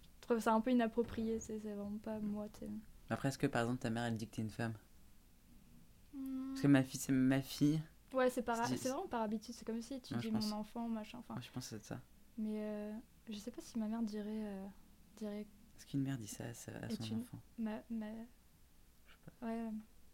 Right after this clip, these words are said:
Speaker 1: je sais pas. Je, je, je, je la verrais mal dire ça, là, je, je trouve ça un peu, non, je pense pas qu'elle f-, je pense pas qu'elle dirait ça.
Speaker 2: Même, mais je pense même dans sa bouche, elle va se dire, « Ouf, qu'est-ce qui se passe ? »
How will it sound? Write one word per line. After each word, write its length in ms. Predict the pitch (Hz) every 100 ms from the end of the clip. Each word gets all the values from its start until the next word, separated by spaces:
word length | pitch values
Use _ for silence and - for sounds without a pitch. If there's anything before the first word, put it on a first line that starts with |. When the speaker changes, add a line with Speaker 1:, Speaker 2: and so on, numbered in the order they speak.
| -
Speaker 1:
je 80 | -
sais 80 |
pas. 180 | 233 220 240 247
Je, 120 | - - 220
je, 240 | 202 247 233
je, 220 | 226 240
je 60 |
la 80 | 226
verrais 200 | 220 220
mal 240 | 226 247 220
dire 220 | 220 -
ça, 220 | - 214
là, 120 | 233
je, 120 | 226 214
je 400 | 202 208 - -
trouve 220 | - 220
ça 120 | 214
un 80 | 214
peu, 100 | 214 - - - - - - - - - - 233
non, 160 | 208
je 100 | 208
pense 160 | 240 233
pas 120 | 269
qu'elle 120 | 247
f-, 200 | 208 - 226
je 60 |
pense 140 | 233 220
pas 100 | 247
qu'elle 160 | 226
dirait 160 | 196 185
ça. 100 | - 185 - -
Speaker 2:
Même, 280 | 123 127 117
mais 80 | 120
je 100 | -
pense 180 | 127 -
même 220 | 113 127
dans 100 | 120
sa 160 | - 113
bouche, 220 | 123 -
elle 60 | 104
va 20 |
se 40 | 98
dire, « 120 | 101 104 123
Ouf, 160 | 135 -
qu'est-ce 100 | -
qui 60 |
se 80 | -
passe ? » 440 | - - - -